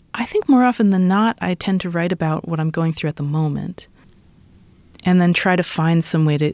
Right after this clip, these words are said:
to connect that with the past if I can. A lot of the show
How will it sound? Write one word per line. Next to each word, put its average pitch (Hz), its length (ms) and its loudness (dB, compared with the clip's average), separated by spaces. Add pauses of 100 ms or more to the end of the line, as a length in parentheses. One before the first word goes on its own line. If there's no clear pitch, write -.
(120)
to 160 120 -6
connect 143 360 -4
that 147 260 -6 (100)
with 160 180 -2
the 156 60 -8
past 156 420 -4
if - 120 -6
I 143 80 -6
can. 156 460 0 (680)
A 180 80 2
lot 190 180 6
of 185 100 2
the 180 80 0
show 160 520 0